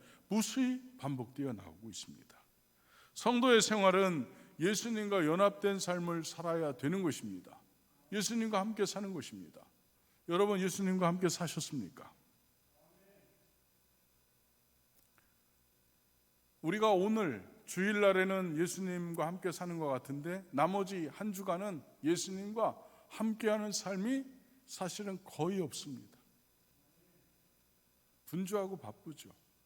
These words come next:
여러분, 어떤 계획을 세울 때 "주님,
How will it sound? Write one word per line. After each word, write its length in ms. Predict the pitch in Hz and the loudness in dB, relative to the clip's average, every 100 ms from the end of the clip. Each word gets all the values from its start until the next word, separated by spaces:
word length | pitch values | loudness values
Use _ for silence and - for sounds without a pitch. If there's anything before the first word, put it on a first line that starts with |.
| _ _ _ _ _ _ _ - _ - | _ _ _ _ _ _ _ -20 _ -2
여러분, 300 | 180 220 214 | 4 6 6
어떤 260 | 202 233 202 | 4 2 2
계획을 580 | 196 214 226 208 156 | 4 4 2 0 0
세울 380 | - 220 220 190 | -2 -4 -4 -6
때 380 | 170 190 185 101 - - - _ _ - | 0 2 2 0 -10 -20 -20 _ _ -6
"주님, 520 | 208 226 226 151 | 0 2 2 -2